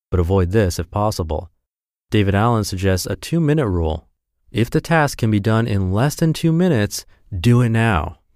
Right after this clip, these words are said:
I suggest five minutes, even up to ten, as that means you have one less thing to worry about. At any rate, archive the email once you've dealt with it,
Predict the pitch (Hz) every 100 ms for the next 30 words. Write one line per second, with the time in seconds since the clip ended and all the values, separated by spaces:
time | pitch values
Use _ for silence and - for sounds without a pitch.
0 | _ - 92 98 90 85 - 90 120 90
1 | 76 85 - - - 107 175 175 - -
2 | 160 175 95 95 _ _ - 90 107 107
3 | 113 107 92 123 135 139 107 101 120 120
4 | 117 - 151 123 120 107 131 170 87 80
5 | 85 - _ _ _ _ - 101 123 147
6 | 110 98 98 _ _ - 104 117 139 131
7 | 127 120 117 95 110 139 156 131 139 117
8 | 92 101 92